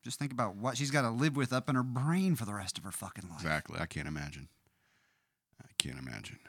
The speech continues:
Speaker 2: Let's get something a little close to home for our last story.
Speaker 1: All right, and hopefully it's something a little brighter.
Speaker 2: It is a little brighter.
Speaker 1: Yay.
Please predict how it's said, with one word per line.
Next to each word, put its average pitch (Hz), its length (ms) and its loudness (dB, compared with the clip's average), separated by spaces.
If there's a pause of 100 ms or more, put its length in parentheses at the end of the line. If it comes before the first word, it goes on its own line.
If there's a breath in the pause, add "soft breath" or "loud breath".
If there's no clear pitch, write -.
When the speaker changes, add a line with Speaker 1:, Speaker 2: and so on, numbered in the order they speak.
(1700 soft breath)
Speaker 2:
Let's 143 140 -4
get 156 100 2
something 113 340 6
a 117 40 6
little 110 140 6
close 117 260 6
to 98 80 2
home 113 300 4
for 107 140 2
our 92 60 4
last 90 240 2
story. 90 360 -2 (360)
Speaker 1:
All 92 80 -4
right, 117 200 -2
and 117 100 -4
hopefully 151 320 0
it's 127 160 0
something 156 260 0
a - 20 4
little 127 160 2
brighter. 123 420 4 (280)
Speaker 2:
It 143 140 4
is 107 120 4
a 92 40 -2
little 90 140 -2
brighter. 85 300 0 (340)
Speaker 1:
Yay. 247 420 0